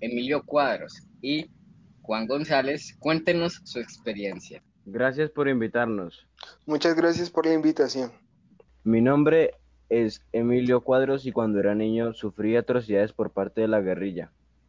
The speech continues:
Speaker 2: Vivíamos mi hermana, mi padre y mi madre en una granja marginal de cuatro hectáreas, donde cultivábamos para nuestro consumo y para vender.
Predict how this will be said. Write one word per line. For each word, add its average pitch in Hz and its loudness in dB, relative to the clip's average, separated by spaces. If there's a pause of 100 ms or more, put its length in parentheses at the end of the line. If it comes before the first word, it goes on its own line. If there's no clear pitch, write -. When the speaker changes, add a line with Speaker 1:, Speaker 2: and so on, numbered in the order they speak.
(600)
Speaker 2:
Vivíamos 127 2
mi 131 2
hermana, 120 0
mi 117 -2
padre 123 2
y 123 2
mi 110 0
madre 110 0
en 101 -4
una 107 -2
granja 113 -4
marginal 104 -4
de 104 -6
cuatro 110 0
hectáreas, - -4
donde 98 -4
cultivábamos 101 -4
para 107 0
nuestro 98 -4
consumo 113 -4
y 123 -2
para 98 2
vender. 85 -6